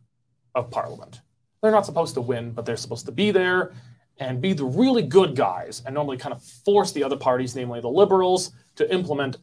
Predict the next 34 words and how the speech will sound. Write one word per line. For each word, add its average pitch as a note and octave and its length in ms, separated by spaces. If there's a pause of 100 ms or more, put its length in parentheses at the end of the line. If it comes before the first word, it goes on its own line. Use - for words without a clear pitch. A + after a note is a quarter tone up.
(160)
their D3 260
great, B2+ 640 (600)
more D3 440
aggressively C3 680
left-leaning A#2+ 760 (280)
policies. - 640 (540)
Uh, A#2 220
and A#3 80
there's G3+ 120
exceptions. C3+ 400
In B2 80
B E3 160
C, D#3+ 340 (380)
they C3 160
compete B2 340
to B2+ 80
win. A2+ 280
In A#2 140
Manitoba, C#3+ 800 (460)
they C3+ 80
compete B2+ 340
to B2 80
win. A#2+ 380 (320)
In C#3 80
Saskatchewan, D#4+ 920 (1600)
well, C4 60
they C4 80
kind B3 180
of - 80
think G3 160
they B2 80
compete - 300
to - 100
win. - 200